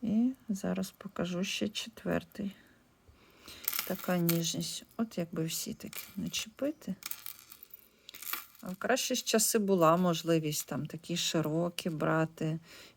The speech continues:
мікси або однотонні. Коли ціни були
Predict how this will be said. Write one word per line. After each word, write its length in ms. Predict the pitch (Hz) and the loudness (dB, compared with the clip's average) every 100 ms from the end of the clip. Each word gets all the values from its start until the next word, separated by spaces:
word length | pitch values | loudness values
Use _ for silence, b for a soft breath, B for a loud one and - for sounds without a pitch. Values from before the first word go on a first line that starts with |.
| - | 2
мікси 960 | 165 160 - - - 165 165 170 170 - | 4 4 0 -2 2 2 2 2 0 -4
або 380 | 156 151 151 147 | -6 -4 -2 0
однотонні. 1200 | 143 143 156 147 - 156 151 170 175 165 165 165 165 B B B B B B B B - - - - - - - - - - - _ - - - - _ - _ _ _ _ - - _ _ | 0 0 0 -2 -4 -4 -2 0 2 2 2 2 -2 B B B B B B B B -20 -20 -12 -12 -12 -12 -10 -6 -8 -10 -20 _ -20 -20 -20 -20 _ -20 _ _ _ _ -20 -20 _ _
Коли 360 | - 190 170 165 | -14 -8 -6 -6
ціни 460 | 165 - 196 180 175 | -6 -2 0 0 0
були 440 | 180 175 185 | -2 2 4